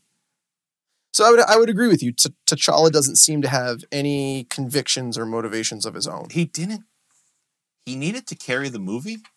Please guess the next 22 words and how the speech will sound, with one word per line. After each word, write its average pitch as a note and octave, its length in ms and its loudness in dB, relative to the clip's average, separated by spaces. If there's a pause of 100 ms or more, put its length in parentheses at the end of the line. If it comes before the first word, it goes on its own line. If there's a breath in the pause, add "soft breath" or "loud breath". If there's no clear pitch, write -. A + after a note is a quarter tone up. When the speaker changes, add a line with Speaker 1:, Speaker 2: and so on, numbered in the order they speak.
(560)
Speaker 2:
obviously. G#2 420 -10
Speaker 1:
Right. C3 320 0 (1300)
Speaker 2:
And A#2 520 -6 (1900)
he - 160 -14 (180)
did F#3+ 360 -4 (600)
because A2+ 400 -4
no A2+ 180 -4
one G2 120 -6
else B2+ 360 -4
did, E3 280 -6
except D4+ 380 -6
kind - 140 -4
of - 60 -12
Fishmonger. - 380 -6
Speaker 1:
Yeah, - 60 -2
Fishmonger - 420 4
Speaker 2:
And, B2 80 -6
Speaker 1:
carried D3 240 4
the C3+ 60 -4
movie. A#2 360 -6
Speaker 2:
uh, A#2+ 220 6 (160)
Speaker 1:
D-, - 80 4